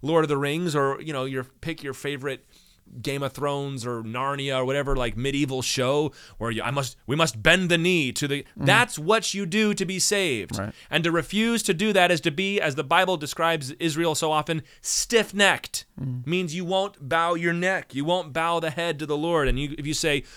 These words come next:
Speaker 1: "Well, I'm the master of my own fate, I don't bow to anybody," then you will just not bow your way into eternal damnation. Come to Jesus and be saved, you guys. And if you are listening to this and you're Jewish and you're, uh, you know, from that heritage and you just don't know what to think,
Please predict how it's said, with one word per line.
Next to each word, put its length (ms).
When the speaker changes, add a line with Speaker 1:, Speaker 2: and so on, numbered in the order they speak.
Speaker 1:
"Well, 120
I'm 100
the 60
master 360
of 20
my 140
own 160
fate, 120
I 40
don't 180
bow 200
to 100
anybody," 480
then 220
you 140
will 200
just 260
not 400
bow 240
your 220
way 340
into 260
eternal 460
damnation. 760
Come 400
to 80
Jesus 440
and 140
be 100
saved, 440
you 100
guys. 320
And 140
if 100
you 160
are 60
listening 260
to 40
this 180
and 80
you're 160
Jewish 440
and 140
you're, 200
uh, 100
you 140
know, 160
from 200
that 220
heritage 440
and 200
you 100
just 100
don't 140
know 100
what 140
to 80
think, 260